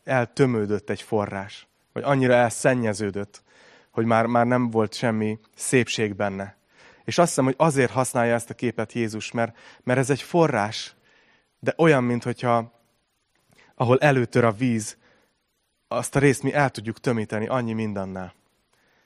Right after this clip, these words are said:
És konkrétan azt is mondja, egy másik kifejezés, amit használ az egy Tesszalonika,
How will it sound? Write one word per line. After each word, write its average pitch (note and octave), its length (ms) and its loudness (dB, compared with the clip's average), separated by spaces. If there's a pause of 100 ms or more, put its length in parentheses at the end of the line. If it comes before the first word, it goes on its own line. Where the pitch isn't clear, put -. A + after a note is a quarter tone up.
(120)
És - 180 -12 (200)
konkrétan A#2+ 600 0 (220)
azt C3 280 -2
is - 120 -8
mondja, A2+ 240 0
egy A2 60 0
másik B2+ 360 2
kifejezés, - 800 -4
amit A#2+ 200 -4
használ A2+ 360 0
az G#2+ 140 -6
egy B2 180 -6
Tesszalonika, A2 720 -4